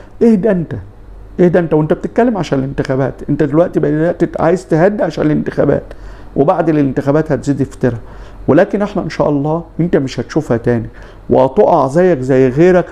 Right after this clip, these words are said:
مش معقولة انت يبقى متاح ليك انك تقاضي الناس ومحدش يقاضيك، ومحدش يقاضيك. وتاني يا جماعة، هو بدأ برضو يغازل تقريبًا كده، هيرسى على ميت غمر تاني، قال لك هي الاسهل، لانه ما يقدرش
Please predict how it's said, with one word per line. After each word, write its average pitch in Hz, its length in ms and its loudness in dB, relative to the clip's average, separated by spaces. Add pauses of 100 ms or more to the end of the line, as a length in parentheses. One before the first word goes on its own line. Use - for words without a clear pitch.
(280)
مش - 180 -4
معقولة 185 400 4
انت 175 280 -2
يبقى 135 400 2 (100)
متاح 131 420 0
ليك 180 220 0
انك 127 240 -2
تقاضي 143 380 -2
الناس 147 460 0 (400)
ومحدش 143 800 0
يقاضيك، 113 480 -2 (880)
ومحدش 160 500 0
يقاضيك. 113 440 -4 (680)
وتاني 156 600 4
يا 143 80 2
جماعة، 165 300 2
هو 143 220 6
بدأ 165 240 4
برضو 143 360 2
يغازل 156 480 2 (400)
تقريبًا 160 420 4
كده، 160 260 2
هيرسى 160 560 2 (340)
على 120 240 4
ميت 143 240 2
غمر 147 340 2
تاني، 143 260 2
قال 139 220 2
لك 123 220 0
هي 127 120 6
الاسهل، 120 460 -2
لانه 107 200 0
ما 113 120 2
يقدرش 160 520 0